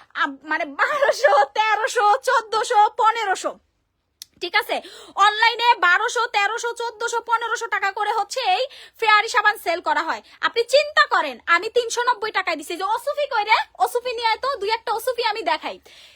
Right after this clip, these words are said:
এই অসুফি বাদশা সিরাম, ভাই রে ভাই, আড়াই হাজার থেকে তিন হাজার টাকা সেল করছে এই অসুফি বাদশা সিরাম। আমি কত টাকায় দিছি? নয়শো নব্বই টাকায়। তখন একদল সেলার কি করলো? করলো যে আমারটা নাকি নকল। তারপর দেখি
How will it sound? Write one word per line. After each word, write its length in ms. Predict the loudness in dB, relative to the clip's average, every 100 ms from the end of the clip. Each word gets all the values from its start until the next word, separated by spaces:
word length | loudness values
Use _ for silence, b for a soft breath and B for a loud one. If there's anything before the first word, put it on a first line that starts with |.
| B -2
এই 320 | 0 2 4
অসুফি 480 | 4 2 -2 0 0
বাদশা 440 | 0 -4 -6 -6 -4
সিরাম, 340 | -4 -4 -4
ভাই 320 | -4 -2 -2
রে 220 | -2 -4
ভাই, 480 | -2 2 2 2 -2 b b b b b b _ _ _ _
আড়াই 340 | 0 2 4 2 2
হাজার 200 | 2 0
থেকে 200 | 0 -6 0
তিন 180 | 4 4 4
হাজার 200 | 2 2 2
টাকা 220 | 2 2
সেল 240 | 2 2 2
করছে 260 | -4 -2
এই 100 | 0
অসুফি 420 | 0 0 0 2 4
বাদশা 300 | 2 2 -2
সিরাম। 360 | -2 -8 -8 _ -20 -2
আমি 200 | -2 0 -2
কত 140 | -2 -2
টাকায় 260 | -4 -4 -4
দিছি? 300 | -6 -10 -12
নয়শো 420 | -6 -4 -4 -4 -4
নব্বই 300 | -4 -6 -8
টাকায়। 300 | -8 -8 -14 b _
তখন 260 | -4 -2 0
একদল 440 | -2 0 -2 -2 b b -6
সেলার 260 | 0 0
কি 120 | 0 -2
করলো? 320 | 0 2 2 0 b b
করলো 240 | 0 2 2
যে 100 | 2
আমারটা 400 | 2 0 -2 -4
নাকি 220 | -4 -4
নকল। 340 | -4 -4 -6
তারপর 600 | -12 _ 2 4 4 0 -2
দেখি 240 | -2 -2